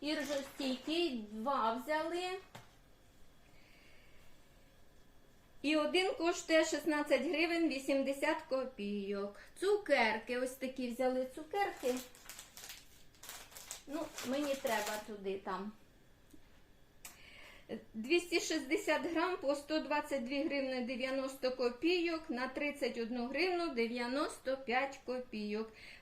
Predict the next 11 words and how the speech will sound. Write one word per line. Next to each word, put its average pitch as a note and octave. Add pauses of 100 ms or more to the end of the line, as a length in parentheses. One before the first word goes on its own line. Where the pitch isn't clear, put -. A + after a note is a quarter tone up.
(180)
Пакет D4+
біорозкладний B3+
оцей. D#4+ (1300)
Ну, C#4
він C4+
не C#4
маєчка D#4+ (240)
і D#4 (120)
коштує D4
вісімдесят B3+ (140)
копійок. F#3+